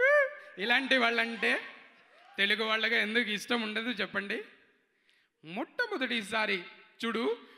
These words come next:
పిల్లలు చూడు, ఎక్కడ అడుక్కునే వాళ్ళలా ఉన్నారా వాళ్ళు? కానీ అక్కడ చూస్తే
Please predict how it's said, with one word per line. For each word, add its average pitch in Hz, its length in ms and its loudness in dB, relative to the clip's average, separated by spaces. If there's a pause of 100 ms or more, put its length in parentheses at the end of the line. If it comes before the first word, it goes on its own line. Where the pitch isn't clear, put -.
(260)
పిల్లలు 320 520 4
చూడు, 294 220 2
ఎక్కడ 277 300 2
అడుక్కునే 294 600 2
వాళ్ళలా 277 420 2
ఉన్నారా 262 340 2
వాళ్ళు? 262 500 2 (760)
కానీ 220 200 2
అక్కడ 254 440 2 (100)
చూస్తే 262 460 0